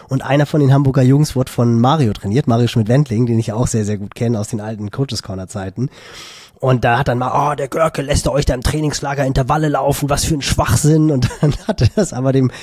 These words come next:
dem Hamburger halt voll Spaß. Man meinte, „Nee, das war total cool, wir waren irgendwie in einer coolen Gruppe unterwegs.“ Und auch der letzte Tausender, also der, der dritte und der sechste waren einfach die, die dann so ein bisschen mal wehgetan haben, aber eigentlich auch nicht richtig. Das war total kontrolliert. „Ja, aber ist doch Schwachsinn, du kannst doch nicht im Trainingslager Intervalle laufen.“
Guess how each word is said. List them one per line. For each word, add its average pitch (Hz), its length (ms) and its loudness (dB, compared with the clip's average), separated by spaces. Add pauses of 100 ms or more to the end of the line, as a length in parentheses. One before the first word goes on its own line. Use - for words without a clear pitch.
(180)
dem 135 120 -2
Hamburger 156 380 2
halt 131 140 2
voll 131 160 2
Spaß. 123 320 0
Man 127 100 -6
meinte, 127 220 -2
„Nee, 180 160 0
das 156 160 -2
war 147 80 -2
total 139 320 -2 (100)
cool, 185 200 6
wir 147 120 2
waren 135 140 2
irgendwie 131 160 0
in 131 80 2
einer 123 60 2
coolen 147 220 4
Gruppe - 240 0
unterwegs.“ 147 520 2
Und - 60 -14
auch 233 100 -2
der 117 140 -6
letzte - 300 -6
Tausender, 139 520 2 (320)
also 117 160 -4
der, 104 100 -6 (160)
der 104 200 -2
dritte 139 360 0
und 110 160 -4
der 107 100 -4
sechste 135 520 -2
waren 117 180 0
einfach 123 300 -4
die, 127 140 -4
die 117 100 -2
dann 110 160 0
so 110 80 0
ein 104 40 -2
bisschen 127 380 2 (460)
mal 113 180 -4
wehgetan 131 500 2
haben, 135 200 2
aber 113 160 -2
eigentlich 120 260 -2
auch 131 140 2
nicht 160 200 2
richtig. 156 280 0
Das - 180 -4
war 120 80 0
total 120 320 -4
kontrolliert. 117 380 -6
„Ja, - 20 -4
aber - 140 -2
ist 143 100 -2
doch 139 80 -6
Schwachsinn, - 400 0
du 127 80 0
kannst 151 200 0
doch 139 40 0
nicht 123 80 -4
im 123 100 -2
Trainingslager 143 520 -4
Intervalle 117 400 2
laufen.“ 104 340 -2